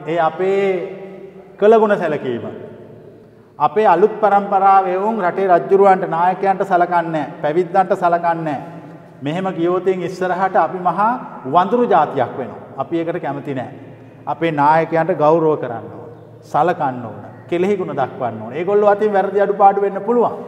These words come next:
දැන් ඉන්න අය අතින් වැරදි අඩුපාඩු වෙනවා නම් ඒගොල්ලෝ ඡන්දෙන් අයින් කළාම හරි ඒගොල්ලන්ට කුණු හරුප කියන්නේ නැතුව. මම දැක්ක අර පහුගිය දවසක මේ ප-, එක්ස්ප්‍රස් පර්ල් නෞකාවේ වන්දිය කවුදෝ කෙනෙක් අරගෙනලු.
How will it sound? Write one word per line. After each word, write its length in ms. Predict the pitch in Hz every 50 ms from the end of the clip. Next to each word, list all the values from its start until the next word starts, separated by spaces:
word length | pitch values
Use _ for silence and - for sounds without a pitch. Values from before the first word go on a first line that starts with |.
| - - - - - - - - - -
දැන් 280 | 139 160 190 220 240 254
ඉන්න 160 | 254 262 262
අය 120 | 247 240 233
අතින් 200 | - - 208 196
වැරදි 280 | 190 180 175 175 175 160
අඩුපාඩු 440 | 156 156 151 160 151 147 147 143
වෙනවා 260 | 143 143 139 143 151 151
නම් 160 | 185 226 226
ඒගොල්ලෝ 280 | 196 175 165 175 185
ඡන්දෙන් 420 | 175 - 170 165 165 165 180 190 185
අයින් 220 | 175 175 180 175 170
කළාම 320 | 175 165 170 165 165 165 151 147
හරි 140 | 156 185 185
ඒගොල්ලන්ට 300 | 170 165 165 165 170 180
කුණු 180 | 185 175 170 156
හරුප 180 | 156 156 143 156 156
කියන්නේ 220 | 160 160 170 185 180
නැතුව. 260 | 165 - 190 160 - - - - - - - - - - - - - - -
මම 160 | 147 160 165
දැක්ක 180 | 185 185 185
අර 120 | 185 180 175
පහුගිය 380 | - 156 151 165 160 175 175
දවසක 340 | 170 175 175 170 190 180 190 196 185
මේ 240 | 170 151 143 135 131 127 127 123 123 - - -
ප-, 260 | - 156 165 - - - - - - -
එක්ස්ප්‍රස් 380 | 151 143 - - - 214 202 208 -
පර්ල් 380 | - - 190 190 196 180 147 127 - - - - - - - - - -
නෞකාවේ 720 | 127 139 143 165 175 170 185 185 185 185 185 185 214 226 208 170
වන්දිය 480 | 147 139 147 165 190 196 196 208 214 233 254 254 240 226
කවුදෝ 400 | 175 - 180 196 208 196 220 214 214 196 - - - - - -
කෙනෙක් 280 | - 202 220 240 240 220
අරගෙනලු. 540 | 196 208 240 226 208 185 156 135 117 113